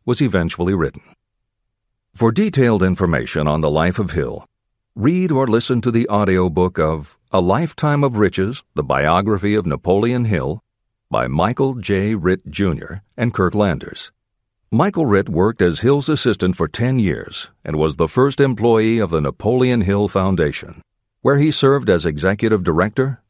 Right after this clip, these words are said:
secretary, and treasurer. The material in his book comes from his own personal knowledge of Hill, as well as from Hill's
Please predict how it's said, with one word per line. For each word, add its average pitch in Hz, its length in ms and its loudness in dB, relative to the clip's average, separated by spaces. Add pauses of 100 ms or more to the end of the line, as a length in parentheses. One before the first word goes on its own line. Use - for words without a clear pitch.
(140)
secretary, 87 760 -2 (120)
and 131 140 -2
treasurer. - 540 -2 (600)
The 76 80 0
material 139 640 2
in 113 80 2
his 110 180 2
book 98 320 -2
comes 98 320 0
from 82 160 0
his 71 160 -2
own 104 280 2
personal 127 460 0
knowledge 117 400 0
of 127 120 0
Hill, 82 360 -2 (540)
as 156 160 0
well 160 200 2
as 165 100 -2
from 156 160 0
Hill's 104 340 2